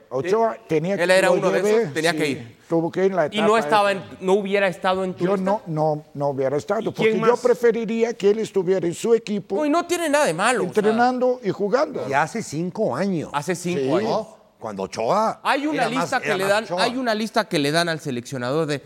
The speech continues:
Speaker 3: por temas comer-, y a mí no me espanta eso, porque ¿cómo le imponen? Es un negocio. Hay que encontrar el equilibrio entre el negocio y lo deportivo, pero es un negocio. Y si tú llevas a Juan de las Tunas a jugar una gira por Estados Unidos, no va a llenar el estadio como si lo va a llenar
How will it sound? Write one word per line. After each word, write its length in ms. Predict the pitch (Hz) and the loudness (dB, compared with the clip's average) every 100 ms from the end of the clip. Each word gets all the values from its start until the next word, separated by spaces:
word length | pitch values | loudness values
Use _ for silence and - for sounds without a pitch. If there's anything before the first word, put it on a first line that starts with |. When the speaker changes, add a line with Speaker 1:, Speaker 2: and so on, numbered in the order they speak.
| - _ | -14 _
Speaker 3:
por 180 | - 185 | 0 0
temas 420 | 185 247 262 247 - | 2 0 0 -4 -2
comer-, 240 | 180 165 | -2 0
y 60 | 190 | 0
a 40 | |
mí 100 | 269 | 0
no 100 | 311 | 0
me 80 | 208 | 0
espanta 420 | - 185 220 190 | -2 0 0 -2
eso, 100 | 214 | -4
porque 180 | 175 - | -6 -6
¿cómo 500 | 175 196 262 311 269 | 0 4 4 2 0
le 100 | 208 | -2
imponen? 340 | 180 220 247 - - - | -2 0 0 -2 -10 -10
Es 180 | 156 165 | -10 -6
un 80 | 139 | -8
negocio. 340 | 92 104 170 _ _ _ _ _ _ _ | -8 -12 -16 _ _ _ _ _ _ _
Hay 160 | 185 196 | 2 2
que 80 | 208 | 0
encontrar 260 | 190 196 | -2 0
el 60 | 208 | -2
equilibrio 220 | 175 190 | -2 -4
entre 120 | 202 | -2
el 40 | 165 | 0
negocio 300 | 151 202 214 | 2 0 0
y 60 | 180 | -2
lo 120 | 151 | -2
deportivo, 460 | 135 135 131 117 90 - | -2 -4 -4 -6 -6 0
pero 140 | 175 | 0
es 100 | 185 | 2
un 60 | 185 | -2
negocio. 320 | 123 113 - - - | -4 -8 -16 -20 -6
Y 100 | 175 | -4
si 120 | 170 180 | -2 0
tú 140 | 269 | 2
llevas 360 | 294 285 208 - - - | 4 2 0 -8 -20 -4
a 120 | 160 | -2
Juan 280 | 170 254 294 | 0 0 0
de 100 | 262 | 0
las 160 | 202 185 | -2 0
Tunas 340 | 294 240 160 | 0 0 -2
a 60 | 156 | -4
jugar 260 | 156 226 262 | 0 2 2
una 120 | 214 | 0
gira 160 | 240 214 | -2 -2
por 100 | 220 | -2
Estados 220 | 254 240 | -2 -2
Unidos, 240 | 277 285 - | -2 -4 -2
no 220 | 214 247 | 0 2
va 80 | 254 | 2
a 20 | |
llenar 240 | 240 240 247 | 0 -2 -2
el 80 | |
estadio 300 | 254 254 247 | -2 0 0
como 200 | 269 214 185 | 0 -2 -2
si 100 | 214 | -2
lo 80 | |
va 100 | 208 | 0
a 20 | 196 | 0
llenar 340 | 190 196 226 | 2 0 0